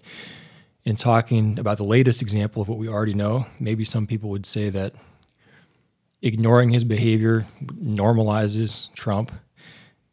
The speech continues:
enables it, but I think he just thrives on attention,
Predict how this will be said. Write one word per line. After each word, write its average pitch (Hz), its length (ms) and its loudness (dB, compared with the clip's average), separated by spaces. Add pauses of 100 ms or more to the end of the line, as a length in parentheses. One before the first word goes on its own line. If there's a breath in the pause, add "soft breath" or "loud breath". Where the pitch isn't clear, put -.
(100)
enables 107 480 -4
it, 110 160 -2 (120)
but 107 120 -6
I 101 40 -4
think 107 220 -8
he 113 140 -6
just 101 180 -8
thrives 104 400 -4
on 104 80 -4
attention, 110 580 -4